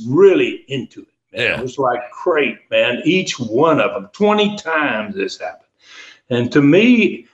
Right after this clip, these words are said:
Speaker 1: when I saw all this happening, and I was involved in this tournament, I'd come from out of, uh, down there in the south, uh, southeastern Gulf Coast. Uh, Eddie Mansfield, too, it came up,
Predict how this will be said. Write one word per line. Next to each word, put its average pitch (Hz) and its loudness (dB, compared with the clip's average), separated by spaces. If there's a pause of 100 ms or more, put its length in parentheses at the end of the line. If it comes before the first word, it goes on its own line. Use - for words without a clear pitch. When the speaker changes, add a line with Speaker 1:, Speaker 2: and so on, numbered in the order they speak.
(160)
Speaker 1:
when 139 0
I 208 2
saw 175 -2
all 160 4
this 165 2
happening, 139 0
and 113 0
I 127 2
was 196 0
involved 110 0
in 101 -2
this 95 -4
tournament, 95 -4 (320)
I'd 127 -4
come 135 0
from 127 0
out 123 2
of, 139 0
uh, 143 2 (540)
down 127 4
there 139 6
in 147 4
the 139 4
south, 123 -2
uh, 131 -4 (100)
southeastern 139 0
Gulf 123 2
Coast. 120 2
Uh, 98 -2
Eddie 120 2
Mansfield, 135 2
too, 139 2
it - -2
came 123 0
up, 151 -2